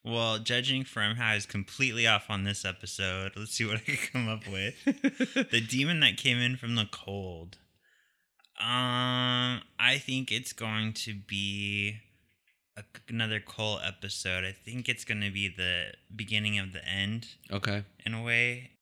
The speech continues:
Speaker 1: I think we're gonna see the return of Cole, and he's gonna be in trouble, and the girls are gonna have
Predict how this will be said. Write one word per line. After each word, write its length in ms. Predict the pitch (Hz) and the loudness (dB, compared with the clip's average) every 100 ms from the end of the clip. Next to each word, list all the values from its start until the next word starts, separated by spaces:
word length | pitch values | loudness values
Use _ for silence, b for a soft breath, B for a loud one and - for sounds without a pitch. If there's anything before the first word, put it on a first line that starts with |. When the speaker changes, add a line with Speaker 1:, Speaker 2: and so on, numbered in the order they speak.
| - | -10
Speaker 1:
I 40 | |
think 200 | 123 139 | 0 0
we're 100 | 139 | 2
gonna 180 | 139 135 | 4 6
see 180 | 135 127 | 4 2
the 100 | 120 | 2
return 380 | 107 - 117 113 | 0 0 0 2
of 140 | 110 - | 0 -4
Cole, 380 | - 98 98 | -2 0 2
and 140 | 67 98 | 0 -4
he's 140 | 107 | -6
gonna 220 | 95 104 | -6 -4
be 180 | 98 101 | -2 0
in 120 | 98 | 0
trouble, 640 | 95 - 101 95 95 95 92 | -2 -4 -4 -4 -4 -4 -4
and 200 | 85 95 | -4 -4
the 60 | |
girls 280 | 90 104 98 | -4 -4 -4
are 60 | 101 | -4
gonna 160 | 98 | -6
have 280 | 98 98 95 | -6 -10 -12